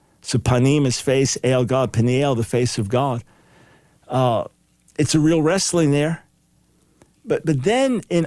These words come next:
ongoing Jewish tradition, you have this aspect of great faith challenging God. I know it sounds irreverent to some.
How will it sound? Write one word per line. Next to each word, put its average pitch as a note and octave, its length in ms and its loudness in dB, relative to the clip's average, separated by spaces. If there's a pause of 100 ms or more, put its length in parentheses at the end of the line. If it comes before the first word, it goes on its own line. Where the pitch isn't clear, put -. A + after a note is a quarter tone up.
ongoing F#3 760 2
Jewish D#3+ 500 0
tradition, A#2 840 0 (920)
you A#2+ 200 0
have D3 380 -2
this C#3 220 0
aspect B2+ 720 -2 (400)
of A2+ 180 -4
great D3+ 380 0
faith - 920 -2 (580)
challenging D3 560 2
God. A#2+ 240 0
I C#3+ 180 0
know D#3 280 4
it G3+ 100 -2
sounds D#3+ 400 0
irreverent C#3 640 0
to - 120 -8
some. - 360 -2